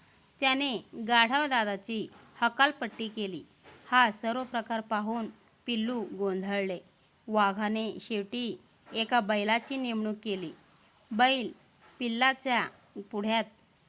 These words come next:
हंबरायला लागला. वाघाने बैलालाही नापास केले. एक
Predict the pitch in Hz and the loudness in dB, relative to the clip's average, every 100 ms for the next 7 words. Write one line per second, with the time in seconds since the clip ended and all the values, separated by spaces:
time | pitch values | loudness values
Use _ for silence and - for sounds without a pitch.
0 | - - - 226 214 208 208 214 208 185 | -20 -20 -4 -2 0 0 0 2 0 -2
1 | 170 170 - _ _ _ _ _ _ 208 | -4 -6 -8 _ _ _ _ _ _ -8
2 | 185 185 196 208 226 220 - _ 208 185 | -6 -4 -6 -4 -4 -6 -10 _ -10 -8
3 | 175 190 214 233 233 269 247 - - 208 | -6 -4 0 0 0 -4 -6 -8 -6 -4
4 | 180 180 180 - 165 151 - - - _ | -4 -4 -4 -6 -10 -12 -16 -20 -20 _
5 | _ _ 277 311 | _ _ 2 2